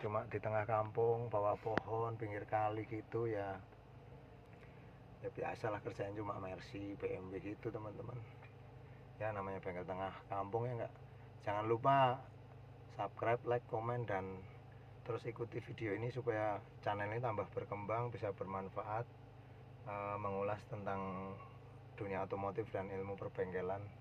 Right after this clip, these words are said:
Tapi ya cuma kayak gitu kemampuan kita, yang namanya tarafnya masih belajar teman-teman ya. Belajar ya, kita belajar udah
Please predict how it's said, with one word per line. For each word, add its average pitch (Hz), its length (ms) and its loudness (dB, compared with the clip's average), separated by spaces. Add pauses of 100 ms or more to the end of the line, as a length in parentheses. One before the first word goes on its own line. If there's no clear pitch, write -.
(360)
Tapi 117 320 2
ya 104 240 10
cuma 101 320 0
kayak 95 240 0
gitu 101 480 -4
kemampuan 95 480 0
kita, 98 240 0
yang 90 80 0
namanya 87 320 -2
tarafnya 87 320 0
masih 92 240 -4
belajar 98 480 -2
teman-teman 101 480 -2
ya. 95 160 0 (1040)
Belajar 95 320 -2
ya, 95 240 4
kita 101 240 0
belajar 107 320 0
udah 107 160 2